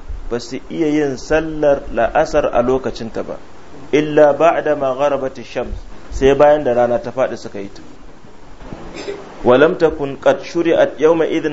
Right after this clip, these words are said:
salatul khawf, kuma a wannan lokacin ba a shar'anta sallar tsoro ba, bare a rabu biyu, wasu na gurin manzo, wasu kuma suna fuskantar abokan gaba. Akhraj al-Bukhari wa Muslim, Imam al-Bukhari da Muslim sun rawaici hadisi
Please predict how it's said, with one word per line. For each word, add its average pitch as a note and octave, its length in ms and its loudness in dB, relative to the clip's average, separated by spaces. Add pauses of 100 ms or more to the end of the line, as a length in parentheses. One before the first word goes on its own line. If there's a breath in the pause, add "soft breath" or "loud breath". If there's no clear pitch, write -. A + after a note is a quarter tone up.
salatul C#3 400 2
khawf, C3+ 300 0 (420)
kuma D#3 160 2
a D3+ 80 6
wannan D#3 240 0
lokacin E3+ 420 -4
ba C3+ 140 0
a C3+ 60 0
shar'anta C#3+ 420 -2
sallar C3+ 240 -4
tsoro A2 320 -6
ba, F#2 140 -8 (580)
bare C3 240 8
a - 80 6
rabu B2+ 240 2
biyu, D3+ 320 -2
wasu D3+ 160 -8
na C#3 220 0 (440)
gurin C#3+ 220 6
manzo, C#3 400 0
wasu D3+ 240 2
kuma D3+ 160 -4
suna C#3+ 300 2 (260)
fuskantar C3+ 480 2
abokan A2+ 400 0
gaba. G#2 240 0 (1600)
Akhraj F3+ 400 4
al-Bukhari D3+ 640 -2
wa C#3+ 140 -4
Muslim, C#3 420 -10
Imam D#3+ 240 -2
al-Bukhari D#3+ 460 0
da D3+ 80 -2
Muslim D3 260 -10
sun D#3 160 -8
rawaici C#3 400 -4
hadisi C3+ 460 -6